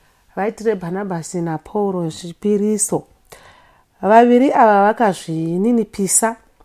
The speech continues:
vakaenda pamberi pavanhu vakataura vachiti, "Hatizisu taita izvi, ndiMwari. Tendai mubedzi kuna Mwari, isu tinongovawo vanhu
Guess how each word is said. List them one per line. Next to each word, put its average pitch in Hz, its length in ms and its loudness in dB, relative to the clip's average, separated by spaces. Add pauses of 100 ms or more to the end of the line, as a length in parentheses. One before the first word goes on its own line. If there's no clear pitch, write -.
(160)
vakaenda 185 500 -6
pamberi 190 400 -8
pavanhu 202 640 -6
vakataura 170 640 -10
vachiti, 185 440 -12 (440)
"Hatizisu 208 640 -4
taita 220 460 -8
izvi, 165 360 -10
ndiMwari. 208 800 -4 (440)
Tendai 247 460 -2
mubedzi 214 420 -6
kuna 180 280 -10
Mwari, 202 460 -10
isu - 200 -12
tinongovawo 254 640 -2
vanhu 160 360 -6